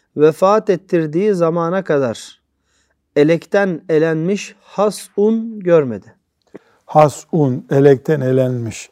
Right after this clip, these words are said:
Speaker 2: Evet.
Speaker 1: Sehle, "Resulullah sallallahu aleyhi ve sellem zamanında siz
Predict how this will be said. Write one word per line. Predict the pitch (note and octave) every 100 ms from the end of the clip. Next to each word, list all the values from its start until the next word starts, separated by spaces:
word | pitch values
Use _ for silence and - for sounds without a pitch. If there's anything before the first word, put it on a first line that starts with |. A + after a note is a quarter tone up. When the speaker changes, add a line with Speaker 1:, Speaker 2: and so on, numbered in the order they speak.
| -
Speaker 2:
Evet. | B2+ G#2 - _ _ _ _
Speaker 1:
Sehle, | _ - F#3 E3 G3+ A3 C4 _ _ _ _ _ _ _ _ _ _ _ -
"Resulullah | F3 E3+ A#3+ B3+ A3+ A3 D#3
sallallahu | - F#3+ G3 F3+ G3 A3+ A3
aleyhi | G#3 G3+ G3
ve | F3+
sellem | D#3 F3 E3+ G#3
zamanında | G3 G3 F3 D#3+ D3+ C#3
siz | A#2+ F#3+ E3+